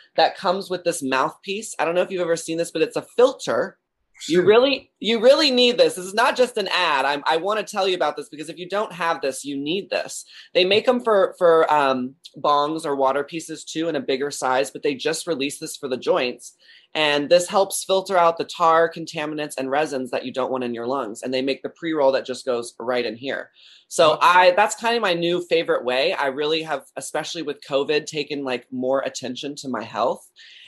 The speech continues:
Speaker 1: And, you know, when I discovered Moose Labs, I was like, "Wow, I didn't even think about the fact that the cannabis," 'cause I smoke cigarettes too. I know it's horrible,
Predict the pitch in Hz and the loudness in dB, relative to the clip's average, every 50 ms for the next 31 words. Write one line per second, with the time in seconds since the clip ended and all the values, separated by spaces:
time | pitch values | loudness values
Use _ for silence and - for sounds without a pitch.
0 | _ - 135 139 135 131 127 131 131 135 - - 151 147 135 123 123 131 127 127 | _ -2 0 0 2 2 0 0 -2 -6 -8 -8 -4 -2 0 0 2 2 0 0
1 | 123 127 123 - - 139 131 139 131 127 127 131 131 - 135 123 117 113 104 - | -2 -4 -4 -2 -2 0 0 0 -2 -2 -4 -4 -4 -2 0 0 0 0 -2 -6
2 | - - 120 123 120 117 120 117 127 117 - 104 117 135 143 117 90 87 - 120 | -4 -2 0 0 0 -2 -2 -4 -6 -6 -4 0 2 4 4 4 4 2 2 0
3 | 123 123 131 131 135 131 123 127 127 123 123 147 143 143 147 123 123 117 117 - | 0 -2 -4 -6 -6 -6 -6 -6 -8 -8 -6 -8 -8 -4 -2 0 0 0 0 -2
4 | 123 - 127 120 117 - - - 117 - - 147 147 151 143 117 110 107 117 - | -4 -4 -4 -4 -4 -6 -14 -20 -18 -14 -10 -8 -6 -6 -4 -2 -2 -2 -2 -4
5 | - - 139 - - 143 151 156 165 170 165 160 - - 147 135 139 139 135 135 | -8 -10 -6 -2 -2 -2 -2 -2 -4 -6 -6 -6 -8 -10 -8 -4 -2 -2 -2 -2
6 | 135 - - - 120 110 113 107 104 _ - 123 127 127 131 135 131 123 120 113 | -4 -8 -10 -8 -6 -4 -4 -6 -8 _ -8 -6 -4 -4 -4 -6 -6 -6 -6 -4
7 | 107 98 98 101 113 - | -4 -4 -4 -6 -6 -8